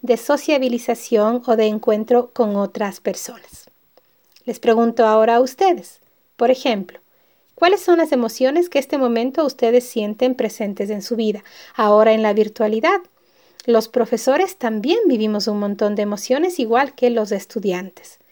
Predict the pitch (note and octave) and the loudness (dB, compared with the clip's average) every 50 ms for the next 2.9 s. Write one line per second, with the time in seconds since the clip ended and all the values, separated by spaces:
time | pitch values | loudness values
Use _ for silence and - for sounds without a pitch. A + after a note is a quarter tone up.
0 | _ _ - - - _ _ - B3 A#3+ A#3+ B3+ B3 - C4 C4 - C#4+ D4 D#4 | _ _ -20 -20 -20 _ _ -2 -2 -2 -2 -2 -2 -4 -2 0 2 2 2 4
1 | D#4+ F4+ F#4+ G4 - - - _ _ _ _ _ _ _ _ _ _ - - G#3+ | 2 2 2 0 -4 -12 -14 _ _ _ _ _ _ _ _ _ _ -10 -6 -2
2 | - E4 F4+ F4+ F4+ - E4+ D#4+ D#4 D#4 D#4 - - A3 G#3+ G#3+ - - | 2 2 2 2 0 0 0 0 0 0 -2 -2 -2 -4 -4 -6 -10 -18